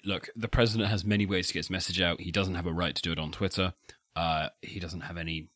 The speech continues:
need to do it on Twitter." Are we saying that no politician should therefore be on Twitter? Because I, I, I could, I could also make that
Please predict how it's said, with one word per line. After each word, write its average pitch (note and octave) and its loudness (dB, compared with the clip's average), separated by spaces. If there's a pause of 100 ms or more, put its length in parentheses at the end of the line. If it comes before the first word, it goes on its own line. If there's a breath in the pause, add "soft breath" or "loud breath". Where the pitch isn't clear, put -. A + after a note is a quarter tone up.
(160)
need A2 4
to - -6
do F2 -4
it D#2 -4
on C#2+ -8
Twitter." D2 -10 (800 loud breath)
Are A2+ -2
we A2+ 4
saying C#3+ 8
that A#2 4 (1080)
no B2+ 10
politician G#2+ 2
should F2 -2
therefore F2 0
be E2 -2
on D#2+ -2
Twitter? - -8
Because A2 0
I, G#2 2
I, G2+ -2 (180)
I F#2 -8
could, F2 -8
I F2 -4
could - -6
also F2+ -6
make E2+ -8
that D#2+ -6